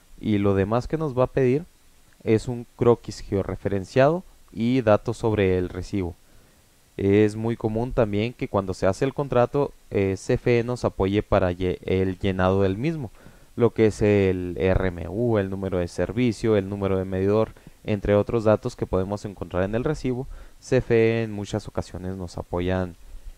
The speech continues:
en los mismos departamentos. Mas, sin embargo, sí es importante, si no realizamos el contrato, C F E no coloca un medidor bidireccional. La diferencia con este medidor a uno convencional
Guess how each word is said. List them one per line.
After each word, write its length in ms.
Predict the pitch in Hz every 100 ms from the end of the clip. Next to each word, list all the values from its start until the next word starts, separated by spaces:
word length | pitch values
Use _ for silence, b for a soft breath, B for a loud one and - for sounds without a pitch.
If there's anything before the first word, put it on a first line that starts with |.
| -
en 440 | - 92 92 92 90
los 180 | 90 90
mismos 380 | 101 98 98
departamentos. 840 | 92 - 101 110 120 160 147 98 - b b _ _ _
Mas, 180 | 98 98
sin 160 | 95
embargo, 420 | 95 104 131 147 151
sí 160 | -
es 120 | 117
importante, 640 | 123 110 98 - 95 - 85
si 120 | 98
no 140 | 104
realizamos 600 | 123 160 135 - 135 135
el 120 | 131
contrato, 580 | - 95 98 107 - 147 b b -
C 220 | - 127
F 380 | 120 120 113 107
E 20 |
no 160 | 110 110
coloca 500 | - 107 98 - 101
un 220 | 98 95
medidor 380 | 95 98 85 - -
bidireccional. 800 | 98 92 92 - 107 113 156 - - b b b b b
La 120 | 107
diferencia 520 | 113 - 123 151 185
con 160 | - 131
este 180 | 131 139
medidor 440 | 131 110 98 95
a 140 | - 104
uno 240 | 120 143
convencional 640 | 151 127 104 - 98 127